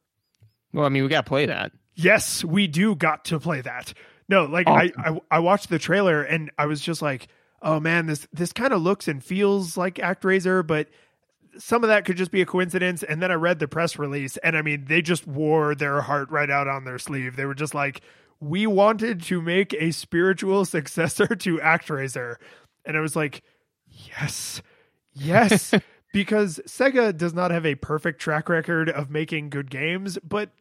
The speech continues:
Speaker 2: they've made some pretty freaking solid games in their career. And it's not like they're making money off consoles anymore. So I, I agree with what I think you were getting at, which is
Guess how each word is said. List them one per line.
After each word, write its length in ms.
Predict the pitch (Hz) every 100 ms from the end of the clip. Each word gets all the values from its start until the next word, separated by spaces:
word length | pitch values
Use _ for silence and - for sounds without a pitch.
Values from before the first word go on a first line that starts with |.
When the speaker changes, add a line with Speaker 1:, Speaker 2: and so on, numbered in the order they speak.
| _
Speaker 2:
they've 340 | 392 427 359 180
made 360 | 214 262 220 139
some 300 | 214 165 131
pretty 340 | - 254 147
freaking 480 | - - 190 160 131
solid 400 | 226 175 127 123
games 400 | 160 139 127 123
in 160 | 156
their 160 | 147 135
career. 580 | - 135 147 139 131 131
And 360 | 156 160 147 - _ -
it's 120 | 139
not 160 | 202
like 160 | 214 180
they're 140 | 180
making 300 | 175 190 175 165
money 180 | 180
off 180 | 165 156
consoles 400 | - 185 147 127
anymore. 440 | 127 131 131 131 135
So 360 | 143 135 127 - - _ _ _
I, 160 | 165 175
I 120 | 165
agree 440 | 196 175 160 233 254
with 220 | 196 165
what 260 | 180 175 151
I 120 | 147
think 280 | 190 180 180
you 80 |
were 80 | 151
getting 360 | 120 151 147 135
at, 180 | 131 143
which 240 | 147 156
is 240 | 147 131